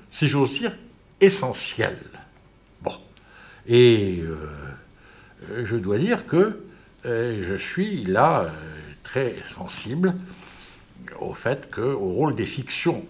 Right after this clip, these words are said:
dans la construction de l'abstraction poli-, du politique. Et je voudrais dire un ou deux mots, euh, de plus là-dessus, toujours mes footnotes, n'est-ce pas ?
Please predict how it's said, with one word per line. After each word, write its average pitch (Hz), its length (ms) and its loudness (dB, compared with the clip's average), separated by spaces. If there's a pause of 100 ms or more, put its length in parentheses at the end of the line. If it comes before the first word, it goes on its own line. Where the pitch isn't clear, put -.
(380)
dans 123 560 6 (840)
la 104 140 4
construction - 760 -6 (680)
de 58 60 2
l'abstraction - 600 2
poli-, - 220 -10 (140)
du 107 180 2
politique. 110 460 -4 (1080)
Et 170 400 8 (920)
je 87 80 -6
voudrais 92 280 -4
dire 160 280 2 (200)
un 151 200 6 (140)
ou 110 220 -10
deux 95 340 -2
mots, 127 480 4 (280)
euh, 101 300 0
de 90 220 -4
plus 123 420 -2
là-dessus, - 420 -6
toujours 120 360 -4
mes 110 140 0
footnotes, 92 500 -10 (140)
n'est-ce - 140 -20
pas ? 117 180 -4